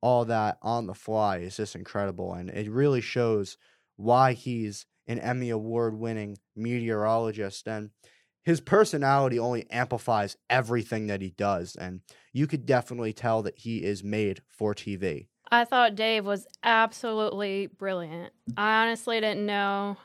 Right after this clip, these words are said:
Speaker 2: that he didn't read from a prompt. Um, the way he talks sounds like he's reading from something.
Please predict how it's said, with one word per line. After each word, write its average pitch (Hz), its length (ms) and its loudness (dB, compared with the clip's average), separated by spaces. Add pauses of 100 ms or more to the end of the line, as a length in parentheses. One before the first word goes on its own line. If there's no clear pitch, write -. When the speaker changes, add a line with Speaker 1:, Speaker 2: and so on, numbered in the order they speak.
(140)
Speaker 2:
that 196 160 0
he 220 120 -2
didn't 196 240 -2
read 196 360 0
from 196 160 -6
a 180 40 -6
prompt. 208 520 -2 (1120)
Um, 190 560 0
the 202 80 -8
way 208 220 0
he 208 160 -6
talks 190 500 0
sounds 190 480 -6
like 180 260 -2
he's 185 320 -10
reading 190 280 -2
from 202 200 -8
something. 262 560 -4